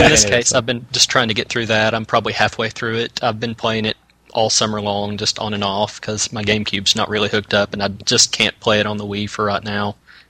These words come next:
Speaker 1: Different rooms, just, uh, just for convenience sake, I've
Speaker 2: Yeah,
Speaker 1: just
Speaker 2: yeah.
Speaker 1: been playing it on the GameCube.
Speaker 2: Yeah.
Speaker 1: And it just frustrates me. I get to the end of the battle, doing great,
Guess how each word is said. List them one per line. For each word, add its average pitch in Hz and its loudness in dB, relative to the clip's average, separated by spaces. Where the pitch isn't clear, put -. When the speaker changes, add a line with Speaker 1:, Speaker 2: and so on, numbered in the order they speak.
Speaker 1:
Different 117 2
rooms, 104 -2
just, - -4
uh, 92 -4
just - 4
for - 0
convenience 107 2
sake, 95 2
I've 110 4
Speaker 2:
Yeah, 101 2
Speaker 1:
just 95 0
Speaker 2:
yeah. - -10
Speaker 1:
been 98 -10
playing 98 -6
it 95 -6
on 92 -10
the - -20
GameCube. 98 -4
Speaker 2:
Yeah. 113 -6
Speaker 1:
And 113 -2
it 117 -4
just - 2
frustrates 131 4
me. 123 -2
I 113 0
get 113 -4
to - -8
the - -8
end 139 2
of 135 0
the 143 0
battle, 131 4
doing 123 -4
great, 117 0